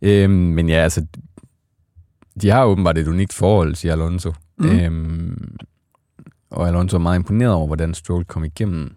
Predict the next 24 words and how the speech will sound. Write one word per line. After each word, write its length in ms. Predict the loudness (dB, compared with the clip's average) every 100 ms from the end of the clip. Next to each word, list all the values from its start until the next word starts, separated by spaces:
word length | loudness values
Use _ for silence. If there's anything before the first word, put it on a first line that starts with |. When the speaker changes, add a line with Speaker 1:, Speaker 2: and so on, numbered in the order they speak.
| _ -10
Speaker 1:
op, 240 | -8 -8
og 180 | -10 -8
jo 80 | -6
især 300 | -6 -4 -4
nedturen 460 | -4 -6 -6 -10
i 40 | -10
sidste 300 | -12 -12 -10
år, 120 | -10
altså 180 | -10 -10
med 120 | -10
hans, 240 | -10 -8
øh, 160 | -8 -8
brækkede 380 | -4 -4 -2 -2
hånd 180 | -2 -4
lige 140 | -6
før 200 | -4 -4
sæsonen, 480 | -4 -6 -4 -4 -4
og 80 | -4
hans 280 | -4 -6 -4
nedtur 400 | -4 -4 -4 -4
i 60 |
form 340 | -2 -2 -2 -2
der 160 | -2 -2
i, 220 | -4